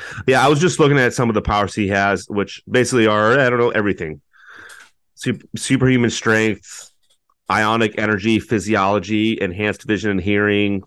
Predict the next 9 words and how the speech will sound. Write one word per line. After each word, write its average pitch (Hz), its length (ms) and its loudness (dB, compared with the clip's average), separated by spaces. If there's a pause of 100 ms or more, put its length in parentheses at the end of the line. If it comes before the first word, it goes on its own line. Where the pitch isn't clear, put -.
flight, 98 440 0
immortality, 98 840 0
teleportation, 98 800 -2
shape-shifting. 101 520 -4
There's 110 180 0
a 82 40 -4
bunch 82 220 -4
of 69 100 -8
'em. 71 160 -6